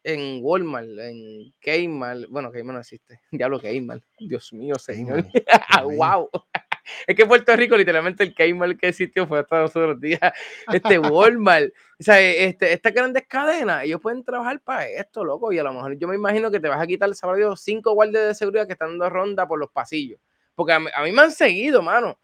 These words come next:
Speaker 1: y a mí me han seguido tan nastimente, mano, cuando yo he
Speaker 2: Esto es
Speaker 1: ido
Speaker 2: medio
Speaker 1: a tra-,
Speaker 2: raro.
Speaker 1: cabrón,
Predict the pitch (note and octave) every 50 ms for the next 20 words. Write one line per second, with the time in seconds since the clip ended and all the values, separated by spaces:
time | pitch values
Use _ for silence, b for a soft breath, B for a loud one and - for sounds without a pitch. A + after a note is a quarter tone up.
0 | _ _ _ _ - F3+ F#3 F3+ E3 F3+ G3+ A#3 C4 C#4 C#4+ B3 C#4 C4+ C4+ C#4
1 | C4+ C4+ C4 B3+ B3 B3 B3 B3+ - - A#3 A#3+ B3 A#3+ A3 G#3+ - D#3 C#3+ C#3
2 | C3 A#2+ B2 _ _ _ _ _ - F3+ F3 E3 E3 D#3+ D#3+ E3+ F#3 G3 F#3 F3+
3 | A#3+ A#3 A3+ A3 G#3+ - C3 C3+ C#3+ F3+ C3+ B2+ A#2+ - _ _ _ _ _ _
4 | _ _ _ _ _ _ - D#3 D3 D3 D3+ D#3 D3+ B2+ A2+ A#2